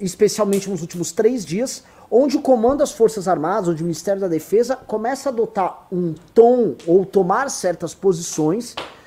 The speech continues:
que não vão mais na linha do afastamento às loucuras do que o Bolsonaro vinha dizendo.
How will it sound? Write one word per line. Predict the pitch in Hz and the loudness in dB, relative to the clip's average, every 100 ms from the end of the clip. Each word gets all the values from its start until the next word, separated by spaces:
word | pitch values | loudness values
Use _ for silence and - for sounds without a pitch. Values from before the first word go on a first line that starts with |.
| _ _ | _ _
que | - 226 | -2 4
não | 302 349 | 4 6
vão | 262 269 | 4 4
mais | 233 247 220 | 4 2 4
na | 202 | 0
linha | 220 247 | 0 2
do | 240 | 6
afastamento | 233 - 247 247 - 240 190 202 254 - | 4 4 -2 -2 0 0 2 -2 -2 -2
às | 220 208 | 0 2
loucuras | 233 226 208 220 240 | 2 0 0 4 4
do | 240 | 4
que | 247 | -4
o | |
Bolsonaro | 226 240 226 214 208 | 0 -2 -2 -4 -4
vinha | 202 214 | -4 -6
dizendo. | 214 277 208 131 | 0 2 2 0